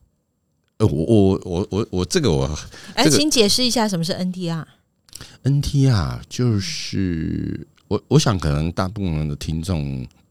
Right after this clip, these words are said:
Speaker 1: 都知道，但是我想说这个，这个生-，这样的一个关系可能比较少出现在，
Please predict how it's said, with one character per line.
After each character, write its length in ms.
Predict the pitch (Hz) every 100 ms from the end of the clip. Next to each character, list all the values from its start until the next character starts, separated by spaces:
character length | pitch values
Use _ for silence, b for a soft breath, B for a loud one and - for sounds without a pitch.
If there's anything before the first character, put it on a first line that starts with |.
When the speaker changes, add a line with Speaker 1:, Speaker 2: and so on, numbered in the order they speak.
| _ _
Speaker 1:
都 140 | 78
知 200 | - -
道， 180 | 71 67
但 140 | - 113
是 100 | 110
我 160 | 76
想 220 | 82 64 65
说 160 | 85
这 180 | 80 101
个， 120 | 80 - B B
这 120 | - 147
个 120 | 95
生-， 280 | - 92 92 -
这 140 | - 139
样 220 | 113 92
的 120 | 82
一 60 | 73
个 100 | 73 -
关 240 | - 80
系 240 | 78 - 76
可 120 | 67
能 200 | 60 65
比 120 | 67
较 180 | 69 71
少 320 | 71 - 50 -
出 180 | - 76
现 220 | - 67
在， 220 | 73 67